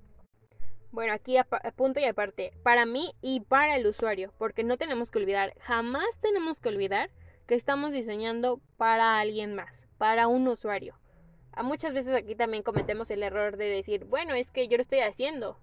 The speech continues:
entonces a mí me gusta esto y yo voy a ponerlo así. Y, y, ah, y el baño, pues yo, este, yo uso solo este,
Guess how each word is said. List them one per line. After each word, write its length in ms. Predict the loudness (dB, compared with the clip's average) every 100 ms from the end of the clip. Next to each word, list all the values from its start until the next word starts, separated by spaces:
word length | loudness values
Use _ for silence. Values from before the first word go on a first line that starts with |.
| -16
entonces 420 | -14 -10 -10 -12 -20 -14 -6
a 100 | -4
mí 80 |
me 140 | -2 -2
gusta 320 | -2 -2 -2
esto 360 | -2 -2 -4 -4
y 80 | 0
yo 120 | 2
voy 100 | 2
a 60 |
ponerlo 460 | -2 -4 -6 -4 -2
así. 360 | -4 -6 -8 -10 -14 -20 -10
Y, 1000 | -4 0 0 0 -2 -4 -6 -8 -10 -14 -16
y, 240 | -10 -4 0
ah, 240 | 2 2
y 160 | 2 2
el 140 | 4
baño, 380 | 4 4 2 0 -2 2
pues 320 | 2 2 0
yo, 240 | 4 4
este, 720 | 4 2 0 0 0 -2 -4 0
yo 140 | 2
uso 220 | 2 0
solo 280 | 0 2 2
este, 420 | 0 -2 -2 -2